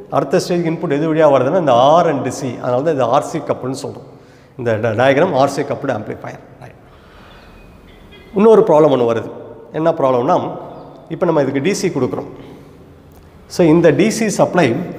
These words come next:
சப்போஸ் நான் capacitor connect பண்ணலை அப்படின்னும் போது, இந்த டி சி, இங்கேருந்து வரக்கூடிய இந்த ஐ சி, இந்த ஐ சின்ற signal இது வழியா ஒரு கரண்ட்டாகவும் மாறும், ஐ சி டூ இது வழியா கரண்ட்டாக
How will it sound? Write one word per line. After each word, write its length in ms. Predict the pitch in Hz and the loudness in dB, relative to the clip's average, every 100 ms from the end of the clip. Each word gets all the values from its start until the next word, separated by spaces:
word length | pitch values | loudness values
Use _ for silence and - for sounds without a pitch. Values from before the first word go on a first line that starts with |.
| - - - | -16 -18 -6
சப்போஸ் 320 | 165 202 180 | 0 2 2
நான் 120 | 170 147 | 2 0
capacitor 440 | 143 180 175 180 143 | 2 0 0 -2 0
connect 260 | 165 - | 0 0
பண்ணலை 320 | 156 139 135 131 | 0 2 4 2
அப்படின்னும் 360 | 127 135 120 110 | 2 2 2 -2
போது, 180 | 127 170 98 - - - - - | -2 -2 -4 -8 -12 -16 -18 -10
இந்த 120 | 143 135 123 | -2 0 0
டி 100 | 196 - | -2 -2
சி, 100 | 170 127 131 | -4 -4 -2
இங்கேருந்து 400 | 139 175 175 147 | 2 2 4 4
வரக்கூடிய 400 | 147 151 147 165 | 2 2 2 2
இந்த 120 | 135 113 135 | 2 2 4
ஐ 60 | 175 - | 2 0
சி, 140 | 143 - - - - - - 147 | -2 -2 -4 -12 -14 -16 -10 -2
இந்த 100 | 123 147 | 2 4
ஐ 20 | 180 | 4
சின்ற 260 | 190 175 135 135 | 2 4 2 0
signal 320 | 127 123 175 - - - 156 | -2 0 0 -4 -12 -2 2
இது 80 | 180 | 6
வழியா 200 | 190 202 196 | 8 8 6
ஒரு 80 | 143 - | 4 2
கரண்ட்டாகவும் 580 | 156 190 190 175 185 160 | 2 2 2 2 2 2
மாறும், 360 | 131 123 117 110 - - - - 147 | 2 0 0 -2 -4 -12 -16 -6 2
ஐ 20 | 165 160 | 2 4
சி 120 | 156 - | 0 0
டூ 100 | 143 127 117 | 0 0 0
இது 80 | 139 | 2
வழியா 140 | 147 - | 2 0
கரண்ட்டாக 340 | 123 113 117 | -2 -2 -4